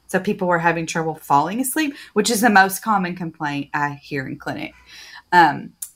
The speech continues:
decreased evening sleepiness, so not even feeling sleepy when it's time to feel sleepy. Um, interestingly, reduced melatonin secretion. So melatonin is secreted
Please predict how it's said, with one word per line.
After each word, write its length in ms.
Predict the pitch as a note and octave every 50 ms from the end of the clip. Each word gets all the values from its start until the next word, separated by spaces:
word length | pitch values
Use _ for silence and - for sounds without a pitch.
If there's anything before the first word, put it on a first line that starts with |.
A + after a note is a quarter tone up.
| -
decreased 600 | D3 - G3+ G#3+ G#3 G#3 - - A3 G3+ G3 -
evening 340 | - F#3+ F#3+ F3+ F#3+ F#3 F3+
sleepiness, 800 | F3 - - - - E3 D#3+ D#3+ - A#3 C4 D#4 F#4+ G4 - -
so 100 | - B3+
not 360 | A#3 G#3 G3 F#3 F#3 G3 -
even 200 | G3+ F#3+ G#3 G3
feeling 680 | F#3 F#3 - - - F#3+ F#3 F#3 F#3 F#3 F3 E3+ E3 D#3+
sleepy 500 | - - - - D#3 D#3 D#3 - E3 D#3+
when 200 | D3+ D#3+ D#3+ D3+
it's 200 | D3+ - - -
time 300 | - - E3+ F3 F3 F3
to 60 | E3 -
feel 220 | - C3+ - -
sleepy. 540 | - - - - - - - - - - _ _ _ _ _ - - - - - - - _ -
Um, 280 | F#3 F3 E3 E3+ - -
interestingly, 880 | - A3 A3+ A3+ - F4+ F#4 - - - B3+ A3 G#3 G3+ G3 G3 G3
reduced 640 | F#3 F3+ F#3 F#3+ F#3 - E3 E3 F#3 F#3 - - G#3+
melatonin 800 | G#3 F#3+ F#3 F3+ E3+ F3 - - D3 D3 D3+ E3 F#3+ A3+ B3+ B3
secretion. 560 | - D4+ D4 - D4+ D#4+ D#4 - F4 E4 D#4+
So 140 | - B3 A3
melatonin 680 | G#3 G3 G3 G3+ G3+ G3 - G#3 G3+ G#3 G#3+ G3 F#3
is 160 | F3+ F#3 -
secreted 640 | - - - - G3 G3+ G3 F#3 F3 D#3+ D3+ D3+ C#3+